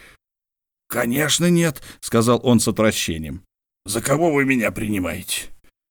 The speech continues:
Она подарила мне два счастливых года, и я хочу ей сделать подарок не хуже. У вашего духа, говорите, ограниченные возможности". "О, ну он маленькое существо", —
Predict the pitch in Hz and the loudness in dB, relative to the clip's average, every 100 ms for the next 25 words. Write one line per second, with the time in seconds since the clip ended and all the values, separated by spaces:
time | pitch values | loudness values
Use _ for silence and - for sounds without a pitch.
0 | _ _ - 160 185 196 185 196 214 202 | _ _ -2 0 0 0 0 2 4 4
1 | 196 170 170 170 - 151 156 208 214 208 | 4 2 2 0 0 -2 0 0 2 0
2 | 139 156 - - 101 _ - _ - 113 | 0 0 0 -4 -14 _ -20 _ -2 0
3 | 117 - 110 135 135 123 104 123 123 117 | 0 -2 -4 -2 0 0 -2 -4 -2 -4
4 | - _ _ - 147 127 131 143 143 131 | -6 _ _ -2 0 2 2 0 -2 -2
5 | 156 156 - 101 98 131 - _ _ _ | -2 -2 -6 -8 -8 -8 -10 _ _ _
6 | _ _ _ _ - 160 165 - 165 160 | _ _ _ _ 0 2 2 0 0 2
7 | 180 151 113 98 - - 113 117 143 120 | 2 0 -2 -8 -12 -14 -8 -4 -2 -2
8 | 127 - - _ _ - 143 143 160 190 | -6 -6 -16 _ _ -4 -2 2 2 2
9 | 214 127 127 113 113 104 90 87 - - | 2 0 0 2 0 -2 -6 -6 -10 -10
10 | - _ _ _ _ _ _ _ _ _ | -20 _ _ _ _ _ _ _ _ _
11 | _ - 135 160 143 190 190 - - 131 | _ 0 4 6 8 6 6 2 0 2
12 | 165 180 139 117 107 170 127 - 90 85 | 6 6 8 8 6 6 4 2 -4 -6
13 | 95 90 104 - 101 87 | -6 -4 -4 -4 -4 -6